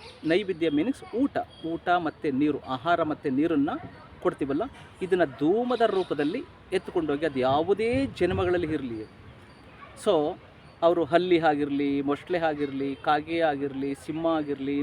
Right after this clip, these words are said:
ನರಿ ಆಗಿರಲಿ, ಚಿಟ್ಟೆ ಆಗಿರಲಿ, ಒಂದು ಗಿಡ ಆಗಿರಲಿ, ಒಂದು ಹುಲ್ಕಡ್ಡಿ ಆಗಿರಲಿ, ಅಲ್ಲಿ ಅದಕ್ಕೆ ಆಹಾರ ನೀರನ್ನು ಈ ದೇವತೆಗಳು, ಅಶ್ವಿನಿ ದೇವತೆಗಳು ತಗೊಂಡೋಗಿ ತಲುಪಿಸ್ತಾರೆ. ಹಾಗಾಗಿ ಆ ಜನ್ಮದಲ್ಲಿ ಅದೆಲ್ಲೇ ಇದ್ರೂ ಓಕೆ, ನೀರು ಆಹಾರಕ್ಕೆ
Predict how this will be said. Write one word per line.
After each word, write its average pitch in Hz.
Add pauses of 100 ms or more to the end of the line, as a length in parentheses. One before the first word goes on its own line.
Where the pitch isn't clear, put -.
ನರಿ 147 (120)
ಆಗಿರಲಿ, 139 (180)
ಚಿಟ್ಟೆ 170 (100)
ಆಗಿರಲಿ, 139
ಒಂದು 135
ಗಿಡ 143 (120)
ಆಗಿರಲಿ, 139 (100)
ಒಂದು 135
ಹುಲ್ಕಡ್ಡಿ 165
ಆಗಿರಲಿ, 135 (720)
ಅಲ್ಲಿ 269 (120)
ಅದಕ್ಕೆ 196 (220)
ಆಹಾರ 202 (200)
ನೀರನ್ನು 156 (540)
ಈ - (180)
ದೇವತೆಗಳು, 170 (100)
ಅಶ್ವಿನಿ 170
ದೇವತೆಗಳು 147 (160)
ತಗೊಂಡೋಗಿ 151 (180)
ತಲುಪಿಸ್ತಾರೆ. 240 (140)
ಹಾಗಾಗಿ 185 (420)
ಆ - (160)
ಜನ್ಮದಲ್ಲಿ 156 (180)
ಅದೆಲ್ಲೇ 147 (120)
ಇದ್ರೂ 147 (100)
ಓಕೆ, 254 (1080)
ನೀರು 233 (160)
ಆಹಾರಕ್ಕೆ -